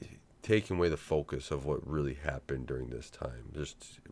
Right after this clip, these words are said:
put that out of your mind and focus on, hey, this is a good time of year. That's, it doesn't matter so much about the presents or anything else. It matters about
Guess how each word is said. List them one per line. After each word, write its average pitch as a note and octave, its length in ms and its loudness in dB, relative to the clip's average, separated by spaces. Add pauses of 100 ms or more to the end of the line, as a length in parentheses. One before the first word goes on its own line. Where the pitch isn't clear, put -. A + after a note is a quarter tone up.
(300)
put - 160 -2
that E2 120 6
out D#2+ 80 8
of D2+ 80 2
your C#2+ 120 0
mind C#2 420 2 (380)
and C#2+ 320 -2
focus D2+ 460 -2
on, C2+ 340 0 (460)
hey, D2 300 -2 (520)
this F#2+ 180 -2
is F#2 60 -2
a D#2+ 60 0
good D2 240 -2
time D2+ 240 2
of C2+ 80 -4
year. C#2 300 -2 (380)
That's, F2 380 4
it G#1 240 -10
doesn't F#2 240 0
matter E2+ 240 4
so E2 140 -4
much D#2 180 -2
about D2 180 -4
the - 60 -14
presents D2+ 560 -2
or D2+ 60 0
anything C#2+ 340 -2
else. C2+ 300 -2
It C#2+ 60 -4
matters C#2+ 420 2
about C#2 340 0